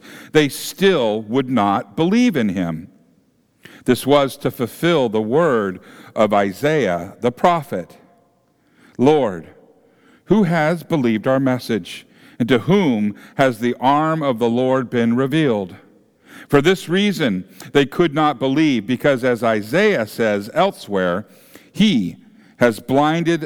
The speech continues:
their eyes and hardened their hearts, so that they can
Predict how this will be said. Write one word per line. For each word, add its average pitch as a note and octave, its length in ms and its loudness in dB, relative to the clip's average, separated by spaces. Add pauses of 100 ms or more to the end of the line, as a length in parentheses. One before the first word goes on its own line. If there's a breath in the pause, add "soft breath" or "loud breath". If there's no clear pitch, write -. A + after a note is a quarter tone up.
their C3+ 420 0
eyes A#2+ 640 -2
and A2 180 0
hardened G2+ 720 -2 (300 soft breath)
their G#2+ 260 2
hearts, G#2+ 760 -4 (460 loud breath)
so E3+ 180 2
that D#3+ 180 0
they D#3+ 140 0
can D3+ 340 -2